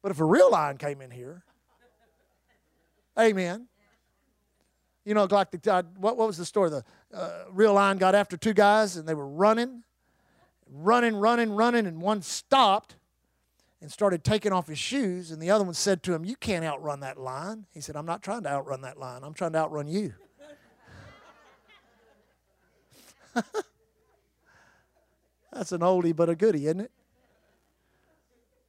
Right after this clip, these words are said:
"Your adversary, as a ro-, walketh about seeking." Now listen, that means he's seeking. He's looking for those whom he can devour. He's looking. Say, "He can't find me."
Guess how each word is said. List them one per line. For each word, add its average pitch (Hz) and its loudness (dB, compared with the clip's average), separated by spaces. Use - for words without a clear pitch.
"Your 226 4
adversary, 269 6
as 311 4
a 247 4
ro-, 196 2
walketh 247 4
about 226 2
seeking." 220 2
Now 294 8
listen, 311 4
that 269 4
means 269 2
he's 262 6
seeking. 202 6
He's 240 2
looking 359 6
for 285 2
those 233 6
whom 196 2
he 185 0
can 190 -4
devour. 147 -4
He's 233 0
looking. 254 4
Say, 208 4
"He 208 4
can't 226 2
find 247 4
me." 277 0